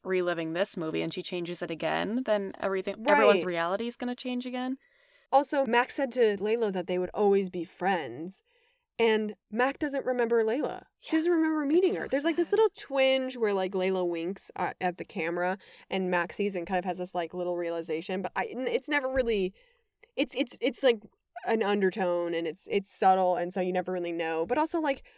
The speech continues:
Speaker 2: Tanner and Brady were friends, and now they're, like, you know, Tanner will never be able to talk to Brady again or anything like that. And so it's just, like, it's just,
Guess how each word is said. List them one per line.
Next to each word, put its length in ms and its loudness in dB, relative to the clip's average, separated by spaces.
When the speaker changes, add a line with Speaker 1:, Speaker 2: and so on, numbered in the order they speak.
Speaker 2:
Tanner 340 6
and 140 4
Brady 280 6
were 120 2
friends, 340 0
and 100 0
now 200 2
they're, 240 2
like, 360 0
you 140 -8
know, 80 -6
Tanner 280 0
will 80 6
never 440 4
be 140 2
able 140 2
to 80 -4
talk 220 -4
to 100 -4
Brady 340 2
again 260 -2
or 60 0
anything 300 -2
like 160 -2
that. 260 0
And 100 0
so 100 4
it's 100 2
just, 160 -2
like, 240 0
it's 180 -2
just, 180 -2